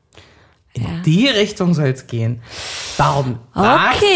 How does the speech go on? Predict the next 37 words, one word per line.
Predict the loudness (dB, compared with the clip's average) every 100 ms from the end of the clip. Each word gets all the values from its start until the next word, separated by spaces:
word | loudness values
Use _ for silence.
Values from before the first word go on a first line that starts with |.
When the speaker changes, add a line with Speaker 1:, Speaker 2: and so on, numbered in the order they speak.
| 6
Speaker 1:
du | 6
das | 4 4
denn | 2 2 2
nicht? | 0 -2 0
Speaker 2:
Ja, | 4
Speaker 1:
Okay. | 4 4 4 4
Speaker 2:
ja. | 4 2 2 2 2 0
Speaker 1:
Also | -2 -2
ich | -4
hätte | -2
doch | 2
Speaker 2:
Ihr | 2
wart | 4
Speaker 1:
bleiben | 4 2
Speaker 2:
einfach | 0
zu | 0
Speaker 1:
können. | 2
Speaker 2:
schüchtern | 0 0 -2 -2
davor. | -4 -4 -4 -6 -8
Speaker 1:
Ja, | -4 -2 -2 -2
also | -4 -2
Speaker 2:
Und |
Speaker 1:
ich | 0
Speaker 2:
das | 0 0
war | 2
Speaker 1:
bestimmt |
Speaker 2:
der | 2 2
Speaker 1:
ja | 2
eher | 2 2
Speaker 2:
Türöffner. | 2 0 -2 -6
Speaker 1:
auch. |
Das | -4 -2
war |
der | -2
Türöffner. | 2 2 2 -2 -4 -2 -2
Speaker 2:
Okay, | -2 -2 -2 -4 -2
gut. | 0 0